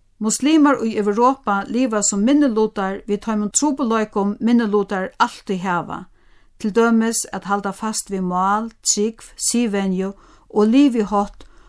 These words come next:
um tað víkir ov nógv frá meirilutanum. Hesir muslimar koma helst úr ymsum londum við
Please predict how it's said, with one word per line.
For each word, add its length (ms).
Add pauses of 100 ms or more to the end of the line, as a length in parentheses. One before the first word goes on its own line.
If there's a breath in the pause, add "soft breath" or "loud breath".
um 320
tað 220
víkir 500
ov 140
nógv 240
frá 180
meirilutanum. 800 (1120)
Hesir 360
muslimar 680
koma 320
helst 420
úr 180
ymsum 360
londum 540 (320 soft breath)
við 180